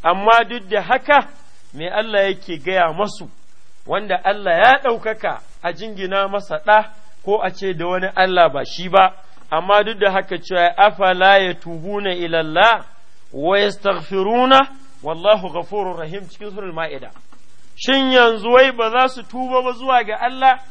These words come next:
su Kiristoci su daina cewa wannan Trinity ɗin su daina shi, ba za su tuba ba su bari? Hmm?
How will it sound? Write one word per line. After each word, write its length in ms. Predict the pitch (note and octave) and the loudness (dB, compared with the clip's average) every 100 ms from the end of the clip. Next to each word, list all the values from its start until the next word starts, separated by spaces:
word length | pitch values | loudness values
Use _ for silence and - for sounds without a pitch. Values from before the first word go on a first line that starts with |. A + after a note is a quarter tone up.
| - - - | -14 -14 -12
su 300 | - B3+ C4 - | -6 -4 -4 -4
Kiristoci 680 | C4 C4 C4 C4 B3+ B3+ B3 | -4 -4 -6 -8 -8 -8 -10
su 140 | A#3 | -6
daina 300 | A#3+ B3+ A#3 | -2 -2 -2
cewa 680 | - B3+ A#3+ A#3 C4 B3 - - - - - | -6 0 4 6 8 8 4 -10 -12 -12 -2
wannan 400 | A3 B3 A#3+ A#3 | 2 2 0 -4
Trinity 540 | A3 C4 B3+ C4 A#3+ A#3 | -6 -4 -4 -6 -8 -8
ɗin 180 | A#3+ | -8
su 120 | - G#3 | -8 -4
daina 380 | B3 B3+ A#3 | 0 4 4
shi, 240 | G#3 B3 B3+ - - - - | 2 -6 -10 -12 -12 -10 -2
ba 100 | B3+ | 4
za 160 | C#4+ D4 | 6 4
su 120 | - | 0
tuba 220 | C#4 C#4 | -6 -4
ba 100 | C#4 | -4
su 140 | C#4 B3 | -4 0
bari? 320 | B3+ C#4+ D4 - - - - - | 0 0 -4 -8 -12 -12 -12 -6
Hmm? 320 | F#3 C4+ E4 | 0 2 2